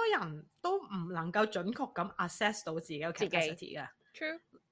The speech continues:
Speaker 1: 你以為自己知道你個 capacity 幾多咩？同埋你有時你個 capacity 又會隨住你嗰個身體狀況，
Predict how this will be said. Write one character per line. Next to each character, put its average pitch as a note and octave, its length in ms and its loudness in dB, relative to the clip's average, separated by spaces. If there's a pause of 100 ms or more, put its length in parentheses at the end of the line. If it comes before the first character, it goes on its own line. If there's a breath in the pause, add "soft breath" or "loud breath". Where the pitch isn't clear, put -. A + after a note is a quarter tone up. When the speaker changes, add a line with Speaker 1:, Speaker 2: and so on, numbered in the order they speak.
Speaker 1:
你 A#3+ 340 8
以 C#4 40 10
為 B3 200 12
自 A3+ 160 -2
己 A#3+ 260 10
知 E4 260 4
道 B3 200 10
你 G#3+ 120 10
個 A3 100 6
capacity A3+ 520 6
幾 F3+ 160 0
多 G3+ 80 2
咩？ B3 140 -2
同 E4+ 120 6
埋 A#3+ 160 12
你 G#3+ 120 8
有 C4+ 100 12
時 C#4 120 2 (220)
你 A3 120 6
個 C4 80 8
capacity C#4 480 6
又 F3+ 100 2
會 F#3+ 80 2
隨 G3 180 0
住 F3+ 140 -2
你 F3+ 80 0
嗰 G3+ 160 0
個 B3+ 100 6
身 B3 220 2
體 B3 60 6
狀 F#3+ 280 2
況， D#3+ 360 0